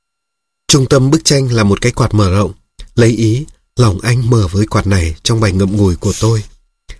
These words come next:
Và xung quanh chiếc quạt là chim, bướm, cây cỏ, mây cuốn răng chiều, có cả thấp thoáng ẩn hiện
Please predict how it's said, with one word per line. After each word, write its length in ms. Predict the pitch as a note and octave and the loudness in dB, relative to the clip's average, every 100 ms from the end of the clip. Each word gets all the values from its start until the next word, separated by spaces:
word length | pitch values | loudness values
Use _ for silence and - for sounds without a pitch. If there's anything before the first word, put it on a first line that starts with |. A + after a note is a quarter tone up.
| _ _ | _ _
Và 160 | B2+ A2 | 0 2
xung 200 | - C3+ | 0 0
quanh 220 | C#3 C3+ | -2 0
chiếc 180 | - - | 0 0
quạt 220 | B2+ - | -2 0
là 160 | G#2 F2+ | -2 0
chim, 340 | - D3 C3 - - | 0 0 0 -8 -10
bướm, 340 | C#3 A#2 A2 D#3+ - | 0 2 2 -2 -4
cây 160 | C#3 C3 | -2 0
cỏ, 300 | - A2+ D#2+ - _ _ - | 0 0 -2 -8 _ _ 0
mây 160 | C#3+ | 2
cuốn 220 | D3 B2 A2+ | 2 0 0
răng 200 | C#3 C#3 | -2 0
chiều, 340 | B2 G2 D#2 - _ _ | 0 0 -2 -10 _ _
có 80 | D3+ | -4
cả 200 | - B2+ | 0 -2
thấp 120 | - - | -4 -6
thoáng 300 | A2+ A2+ C3+ - | -2 -2 -2 -2
ẩn 160 | G#2 | -2
hiện 280 | F2 G#2+ | 0 0